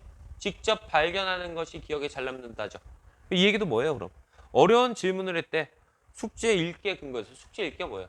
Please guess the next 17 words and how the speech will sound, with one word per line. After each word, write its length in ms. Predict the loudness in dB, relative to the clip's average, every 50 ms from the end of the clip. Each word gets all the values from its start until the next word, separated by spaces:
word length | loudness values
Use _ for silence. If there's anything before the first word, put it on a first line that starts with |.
| -14 -18 -12
직접 540 | -10 -10 -10 -10 _ -4 -4 -4 -4 -4 -8
발견하게 600 | -6 -4 -4 -4 -2 -2 -2 -2 0 0 0 0 -2
함으로써. 800 | -2 0 2 2 2 2 -2 -4 -6 -8 -10 -12 -12 -12 -12 -12 -12 -10
이 80 | -10
얘기 120 | -8 -8 -8
아닙니까? 380 | -10 -12 -14 -14 -14 -14 -16 -16 _ _ _ _ -20 -20 -20 -20 -20 -20 -14 -6
됐죠? 320 | -4 -4 -2 0 0 0 0 2
어떤 360 | 2 2 4 6 6 6 6 6
거냐면 340 | 4 0 0 0 -2 0 0
요구하는 1120 | 2 0 2 0 0 2 6 6 4 4 2 -6 _ _ _ _ _ _ -2 -2 -2 -2 -6 _ _ _ _ _ _ _ 0
애새끼들이 1120 | 4 4 6 4 4 4 2 2 2 0 _ -4 -4 -2 0 0 0 2 0 0 -2 -4 -12 _ _ _ _ _
뭔가 260 | -2 2 6 6 6
모으는 580 | 6 6 2 2 4 4 4 4 2 0 -4 -4
것을, 340 | -4 -6 -6 -6 -10 -14 -14 _ _ _ _ _ _ _
뭘 260 | 6 8 8 8 8
모아? 320 | 4 2 2 2 0 0 -4 _ _ _ _ _
정보의 800 | 2 6 6 6 6 2 -4 -2 -2 0 2 2 2 0 -2 -8